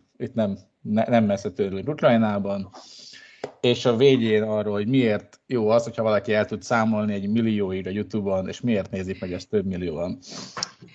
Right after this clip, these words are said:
De mielőtt belekezdünk, szokás szinten, itt van velünk Kocsis Csongi, Sóti Misi, és csak D,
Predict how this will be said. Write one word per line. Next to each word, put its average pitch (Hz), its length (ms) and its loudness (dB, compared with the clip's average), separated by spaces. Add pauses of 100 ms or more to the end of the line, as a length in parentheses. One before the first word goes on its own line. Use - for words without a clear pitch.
(220)
De 151 160 6
mielőtt 156 240 8
belekezdünk, 139 500 6
szokás 110 340 -6
szinten, 135 340 -2
itt 135 120 2
van 120 160 2
velünk 101 320 -4
Kocsis 107 340 -6
Csongi, 147 520 0 (960)
Sóti 117 380 -4
Misi, 127 560 -4
és 110 220 -10
csak 101 140 -8
D, 98 200 -6